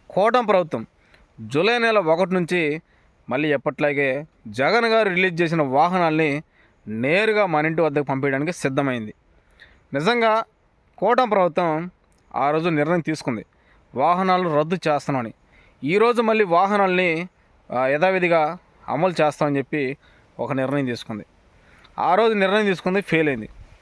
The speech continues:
ఈరోజు నిర్ణయం తీసుకుంది, సక్సెస్ అయింది. ఓకే, బాగానే ఉంది. ఒక సామెత ఉంది, చేతులు కాలినాక ఎవరో వచ్చి చె-,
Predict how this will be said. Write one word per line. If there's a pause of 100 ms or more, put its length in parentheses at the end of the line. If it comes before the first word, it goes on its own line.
(720)
ఈరోజు
నిర్ణయం
తీసుకుంది,
సక్సెస్
అయింది. (420)
ఓకే,
బాగానే
ఉంది. (460)
ఒక
సామెత
ఉంది, (960)
చేతులు
కాలినాక (800)
ఎవరో
వచ్చి (100)
చె-,